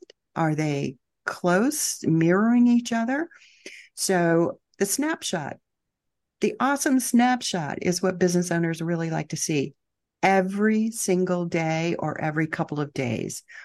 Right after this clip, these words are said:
Where do you stand on your receivables? Where do you stand on your payables? And what cash have you received this month, year to date?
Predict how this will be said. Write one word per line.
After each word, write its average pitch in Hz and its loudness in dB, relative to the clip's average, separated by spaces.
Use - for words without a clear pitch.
Where 165 2
do 165 0
you 165 0
stand 156 -4
on 151 -2
your 147 -2
receivables? 247 0
Where 156 2
do 156 0
you 151 0
stand 147 -6
on 143 -4
your 143 -6
payables? 240 2
And 175 2
what 160 -2
cash 175 -6
have 151 -6
you 151 -2
received 160 -6
this 131 -6
month, 131 -4
year 170 4
to 160 -2
date? - -4